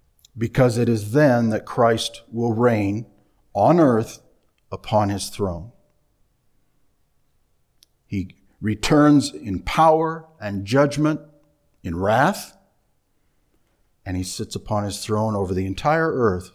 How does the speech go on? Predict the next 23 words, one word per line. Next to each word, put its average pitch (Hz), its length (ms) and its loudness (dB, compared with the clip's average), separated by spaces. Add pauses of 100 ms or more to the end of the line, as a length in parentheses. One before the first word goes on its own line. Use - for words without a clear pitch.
for 95 180 -6
one 104 220 -4
thousand 98 420 -6
years. 95 420 -14 (1500)
True, - 380 -2 (720)
quite 123 260 0
true. - 300 -8 (2500)
But 139 220 0
those 190 280 6
thousand 160 540 2
years 151 320 2
are 135 140 4
not 135 240 0
the 131 180 -4
end 135 220 4
of 110 120 2
all 110 200 2
things. 90 640 -4 (380)
Let's 104 260 -8
not 110 220 -2
make 110 200 -6
that 98 160 -8
mistake. 90 540 -12